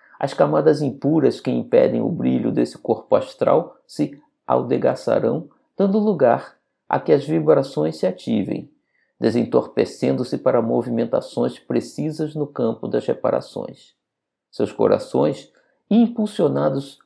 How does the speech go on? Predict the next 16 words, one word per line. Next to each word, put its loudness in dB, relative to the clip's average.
pela 2
dor -2
educadora, 0
ascenderão 2
em -4
haustos 0
de -8
súplicas -4
frementes -4
à 4
procura -2
da 2
causa 0
suprema -2
da 2
vida, -4